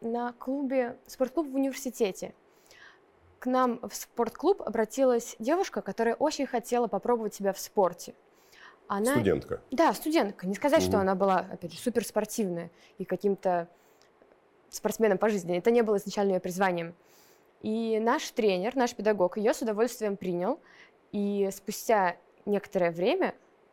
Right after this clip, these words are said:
Speaker 1: я точно не могу сказать, но сейчас она занимается, она уже магистратуру закончила,
Speaker 2: Мгм.
Speaker 1: она занимается, она не хочет уходить, её взяли в сборную России,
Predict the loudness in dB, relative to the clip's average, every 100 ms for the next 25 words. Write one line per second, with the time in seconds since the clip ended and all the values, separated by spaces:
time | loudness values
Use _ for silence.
0 | _ _ _ -4 0 0 2 0 0 -2
1 | 0 -2 -2 2 0 0 -6 -2 0 0
2 | -2 -4 -4 -2 0 0 -2 -6 -6 -6
3 | _ _ _ 2 2 2 -2 -2 -2 0
4 | 0 0 2 0 0 0 0 0 0 -4
5 | _ -2 0 0 -2 0 2 2 0 -2
6 | -2 0 0 0 0 2 2 0 -6 0
7 | 0 0 -4 -4 2 2 4 2 2 0
8 | 0 2 2 0 -2 -6 -4